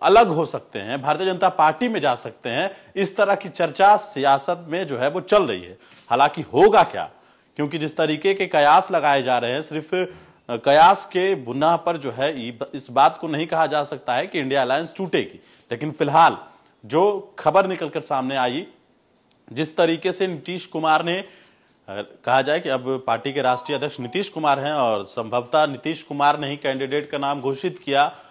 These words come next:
और अरुणाचल प्रदेश में लोकसभा की एक सीट पर अपने कैंडिडेट का नाम जो है नीतीश कुमार ने घोषित कर दिया है। साथ ही साथ बिहार की अगर बात की जाए तो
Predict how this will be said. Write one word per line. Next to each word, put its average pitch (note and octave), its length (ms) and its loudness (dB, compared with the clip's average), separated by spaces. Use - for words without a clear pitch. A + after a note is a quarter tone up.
और D3+ 220 6
अरुणाचल C#3+ 560 -2
प्रदेश C#3+ 460 -6
में E3+ 100 -10
लोकसभा A#2+ 480 -8
की B2 140 -12
एक A#2 80 -14
सीट D#3 240 -12
पर B2 280 -6
अपने C3 260 -4
कैंडिडेट B2+ 480 -6
का C3+ 120 -4
नाम C3 300 -4
जो A#2+ 120 -6
है C3+ 120 0
नीतीश C3+ 340 -6
कुमार A#2+ 280 -4
ने C3+ 120 -8
घोषित D3+ 380 -6
कर F#2 80 -10
दिया G2 300 -2
है। C#3+ 80 4
साथ C#3+ 180 0
ही E3 120 -10
साथ E3+ 180 2
बिहार A2+ 340 0
की C3 120 -8
अगर C3 140 0
बात C3+ 220 2
की E3 120 -4
जाए F3 200 4
तो G3+ 400 2